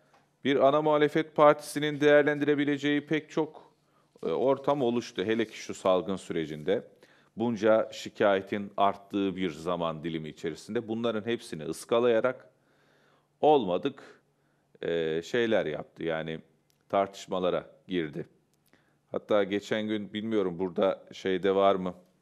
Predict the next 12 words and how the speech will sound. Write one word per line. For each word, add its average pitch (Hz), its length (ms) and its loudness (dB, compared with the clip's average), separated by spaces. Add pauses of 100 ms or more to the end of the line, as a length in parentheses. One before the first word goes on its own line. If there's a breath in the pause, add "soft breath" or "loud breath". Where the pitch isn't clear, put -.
(100)
gazetelerde 92 760 -2
önümüzde 92 500 -4
denk 95 240 -4
gelecek 98 480 -2
mi? 87 240 -8
İnceleyeceğiz, 92 640 -4
bakacağız 92 480 -6
hep 92 180 -6
beraber. 92 460 0 (580 soft breath)
Yine 101 360 -2 (580 soft breath)
Berhan 101 300 2
Şimşek - 640 -6